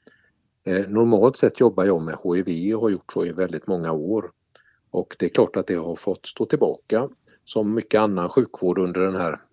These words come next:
perioden, även om vi nu då börjar återigen kunna,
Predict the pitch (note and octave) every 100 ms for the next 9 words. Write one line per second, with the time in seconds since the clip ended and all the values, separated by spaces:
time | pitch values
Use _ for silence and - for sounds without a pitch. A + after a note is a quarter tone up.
0 | _ - G2+ G2+ D2+ D2 E2 - A#2+ F#2+
1 | F#2+ G#2 A2+ G#2 B2 A#2 G2 A2+ F#2+ E2
2 | E2+ - - B2+ F#2+ - A2+ A2 F2+ D#2+
3 | - F#2 E2+ E2+